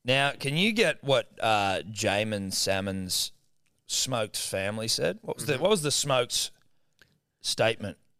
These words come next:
Speaker 2: Um, so they said, "We were disappointed by the comments of Canberra Raiders coach Ricky Stewart after what was a fantastic game of football for the Panthers and our son Jamin." So this was his family that released the statement. Um, "We were surprised by Ricky's claim that he knows Jamin personally,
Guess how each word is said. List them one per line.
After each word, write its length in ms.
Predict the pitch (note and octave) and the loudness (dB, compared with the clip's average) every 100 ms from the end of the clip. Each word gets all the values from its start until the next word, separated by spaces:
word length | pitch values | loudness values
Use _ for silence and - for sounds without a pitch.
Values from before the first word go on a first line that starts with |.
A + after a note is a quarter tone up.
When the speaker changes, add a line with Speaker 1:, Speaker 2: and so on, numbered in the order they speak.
| A#2 | -8
Speaker 2:
Um, 200 | A#2 A#2 | -6 -4
so 140 | - | -4
they 160 | A#2 B2+ | -2 -2
said, 520 | - A#2+ G#2+ A#2 B2 _ | 0 0 0 -2 -6 _
"We 280 | A2+ A#2+ C#3 | -20 -10 -6
were 120 | C3 | -4
disappointed 760 | B2 D#3+ - - D#3 D3 D3 B2 | -4 -2 -2 0 0 2 0 2
by 160 | A#2 | 2
the 80 | A2 | 0
comments 400 | - C#3 C#3 B2+ | 0 0 0 0
of 100 | A#2+ | -4
Canberra 360 | - A#2+ C3 A#2 | -2 -2 0 2
Raiders 260 | A2+ A2+ G#2 | 2 0 -4
coach 320 | A#2+ G2+ - | -4 -6 -6
Ricky 220 | B2 C3 | -6 -4
Stewart 420 | - - G2+ G2+ - | -6 -4 -4 -2 -2
after 280 | G2+ - G#2+ | -2 -2 -2
what 200 | A2+ D2 | -2 -2
was 120 | G#2 | -6
a 20 | |
fantastic 560 | G#2 G2 G2+ D#3 - C3 | -8 -8 -4 -2 -2 -2
game 220 | A2+ A2 | -4 -2
of 120 | - - | -2 -4
football 360 | B2+ A#2+ A#2 | -6 -2 -4
for 120 | - | -4
the 60 | G2+ | -12
Panthers 500 | - A#2+ A#2 B2 A2 | -6 -6 -4 -6 -6
and 100 | F2+ | -6
our 140 | G#2 G2 | -6 -4
son 380 | - A2 G#2+ G#2 | -2 -2 -4 -6
Jamin." 400 | G2+ F#2+ G1+ - _ - | -6 -6 -14 -20 _ -14
So 100 | B2+ | -8
this 140 | A#2 | -6
was 100 | A#2+ A2 | -4 -6
his 140 | A2 | -4
family 360 | C3 A2+ G2 D2+ | -2 -2 -4 -10
that 120 | C2+ | -12
released 260 | C2+ D#2 - | -14 -16 -10
the 60 | |
statement. 440 | - F2 E2 G3 - _ _ _ _ - | -8 -8 -8 -12 -16 _ _ _ _ -8
Um, 380 | G2+ G#2 G#2 | -6 -4 -6
"We 100 | A2 | -6
were 80 | B2 | -4
surprised 500 | A#2 A#2+ C3+ C#3+ D3+ | -4 -2 0 0 2
by 120 | C3 | 2
Ricky's 380 | B2 C3+ - C#3 | 0 -2 -6 -8
claim 340 | - C3 B2 A2+ | -2 -2 0 -2
that 140 | G#2+ | -4
he 100 | A2+ | -6
knows 340 | A2+ A#2 B2+ A#2 | -4 -2 -2 -2
Jamin 420 | A#2+ A#2 A2 G#2+ | -4 -2 -4 -8
personally, 720 | A#2 A#2 - G#2 F#2+ C#2 C3+ | -4 -2 -2 -6 -10 -8 -10